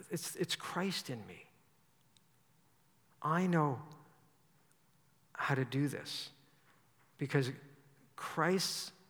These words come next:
Spirit abides in me, and he's going to get me through." I,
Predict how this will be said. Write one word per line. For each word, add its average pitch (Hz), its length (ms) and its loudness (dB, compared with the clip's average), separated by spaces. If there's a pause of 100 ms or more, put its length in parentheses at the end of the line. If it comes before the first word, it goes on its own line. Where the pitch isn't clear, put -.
(840)
Spirit - 680 2
abides 127 600 0
in 104 120 -10
me, 98 220 -16 (920)
and 135 80 -8
he's 139 320 -2
going 156 180 2
to 139 60 -2
get 135 220 -4
me 131 100 -4
through." 120 440 -8 (880)
I, - 100 -4